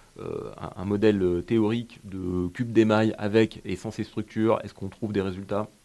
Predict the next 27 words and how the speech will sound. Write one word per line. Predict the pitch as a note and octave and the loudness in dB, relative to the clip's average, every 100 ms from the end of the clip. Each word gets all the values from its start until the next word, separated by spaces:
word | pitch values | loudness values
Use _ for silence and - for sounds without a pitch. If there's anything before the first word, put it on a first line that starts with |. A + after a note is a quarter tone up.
| _ - | _ -8
qui | |
valide | G2+ A2+ A#2 | 0 0 0
notre | G#2+ - | -2 -4
hypothèse | G#2 G2 C3+ | -6 -4 -4
ou | C#3 | -6
qui | - | -4
nous | G#2+ G#2 | 0 0
oriente. | G2+ A2+ E3+ - - - - - | 0 -4 -6 -12 -14 -20 -18 -4
Et | G2 | -2
après, | F#2 D3 - | 2 2 2
euh, | - F#2+ G2 | -4 -2 -2
on | |
peut | F2+ G2+ | -2 -6
tout | D3+ C3+ | -2 -2
à | |
fait | B2+ | -2
imaginer | A#2 G2+ G2 D3 | -2 -4 -4 -6
des | B2+ | -4
tests | F#2 G#2 - | -6 -8 -6
mécaniques, | F#2+ C#3 A#2+ G#2 D3+ - G2 - - - - | -2 0 0 0 0 -2 -6 -6 -18 -12 -2
euh, | F#2 | 0
pareil, | F#2+ D#2 C3+ | 0 0 0
en | G#2+ | 0
prenant | - F#2 G#2+ | -2 -2 -2
des | F2 | -2
petits | C3+ B2+ A2 | -6 -8 -10
cubes, | - B2 | -6 -2